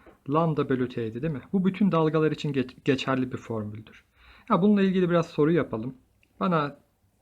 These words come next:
bir soru vermiş. Farklı dalga leğenlerim var. Bu dalga leğenlerinde oluşan dalgaların, su dalgalarının dalga boyları ve frekansları vermiş. Buna göre diyor hangi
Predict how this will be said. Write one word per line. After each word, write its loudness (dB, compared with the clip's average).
bir -20
soru 4
vermiş. -2
Farklı 0
dalga 4
leğenlerim 2
var. -6
Bu -2
dalga 2
leğenlerinde 2
oluşan -4
dalgaların, 2
su -6
dalgalarının -2
dalga 4
boyları 2
ve 0
frekansları -4
vermiş. -6
Buna 2
göre 4
diyor -2
hangi 0